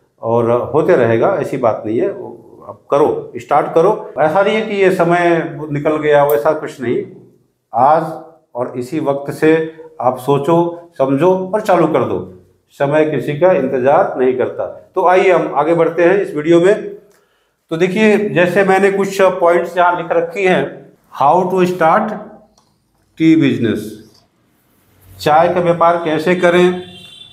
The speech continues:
अब देखिए, इसमें बहुत सारी व्यापार की category है, उस पर थोड़ी सी मैं चर्चा करूँगा।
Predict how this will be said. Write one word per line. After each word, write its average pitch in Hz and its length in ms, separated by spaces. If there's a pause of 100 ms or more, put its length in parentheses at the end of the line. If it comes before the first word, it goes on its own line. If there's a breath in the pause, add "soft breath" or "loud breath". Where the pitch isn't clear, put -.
अब 151 140
देखिए, 190 420 (420)
इसमें 175 440
बहुत 170 260
सारी 190 540 (540)
व्यापार 160 440
की 180 140
category 156 520
है, 160 460 (840)
उस 135 120
पर 165 200
थोड़ी 156 140
सी 165 120
मैं 160 160
चर्चा 147 260
करूँगा। 151 760